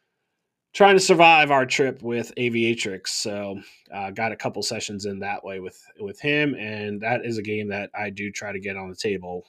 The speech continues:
often. And then lastly, uh, the number one game f-, this year as a, far as a non-sports game, and it's a new game this year, and that's Scorecards.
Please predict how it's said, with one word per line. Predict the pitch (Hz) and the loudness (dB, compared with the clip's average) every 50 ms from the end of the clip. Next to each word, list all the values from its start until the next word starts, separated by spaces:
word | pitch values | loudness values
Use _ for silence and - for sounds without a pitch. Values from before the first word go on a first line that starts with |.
| _ _ - | _ _ -8
often. | 95 95 95 - - - 90 87 87 85 - _ _ _ _ _ _ _ _ _ _ _ _ _ _ _ _ _ _ _ _ _ _ _ _ _ _ _ _ _ _ | -6 -6 -6 -8 -12 -14 -14 -14 -14 -16 -18 _ _ _ _ _ _ _ _ _ _ _ _ _ _ _ _ _ _ _ _ _ _ _ _ _ _ _ _ _ _
And | 147 175 | 4 6
then | 175 | 6
lastly, | 165 170 185 220 226 208 - - 170 151 147 147 143 143 143 143 127 - - _ _ _ _ | 6 6 6 6 4 4 0 0 4 6 6 8 6 4 2 0 -4 -12 -18 _ _ _ _
uh, | - 120 123 123 123 123 123 123 123 120 113 - - _ _ _ _ _ _ _ _ _ _ _ | -2 0 2 2 2 2 2 0 0 -2 -4 -10 -16 _ _ _ _ _ _ _ _ _ _ _
the | 131 | 0
number | 131 131 139 170 180 175 | 2 2 2 4 4 4
one | 151 147 143 139 135 | 6 6 6 4 4
game | 131 139 143 143 139 135 131 127 | 2 2 2 2 2 0 -2 -4
f-, | 127 - | -6 -12
this | - 120 131 135 135 - 135 | -8 -4 -4 -4 -4 -4 -4
year | 123 127 135 135 127 113 | 0 2 2 2 2 2
as | 107 104 110 | -2 -4 -4
a, | 107 104 - _ - | -6 -8 -10 _ -10
far | 120 123 127 | -6 -4 -4
as | 117 113 | -4 -4
a | 107 | -4
non-sports | 104 110 113 123 123 117 - - _ 120 117 131 127 131 - | -6 -4 -6 -6 -6 -6 -8 -6 _ 0 0 0 0 -4 -8
game, | - 120 104 101 101 101 101 | -8 -6 -6 -4 -4 -6 -6
and | 104 | -6
it's | 120 127 127 | -8 -6 -6
a | 131 | -4
new | 123 127 139 156 180 | -2 0 4 4 4
game | 165 127 113 107 104 101 | 4 2 -2 -2 -2 -6
this | 98 101 98 - - | -8 -8 -10 -10 -10
year, | 104 98 98 98 95 92 | -8 -8 -8 -8 -8 -10
and | 92 110 | -10 -8
that's | 113 117 113 - - - - | -8 -10 -8 -8 -10 -10 -10
Scorecards. | - - 104 107 104 101 - 101 92 90 87 85 82 - - - - | -6 -6 -4 -4 -4 -6 -6 -8 -8 -8 -8 -12 -14 -14 -14 -14 -14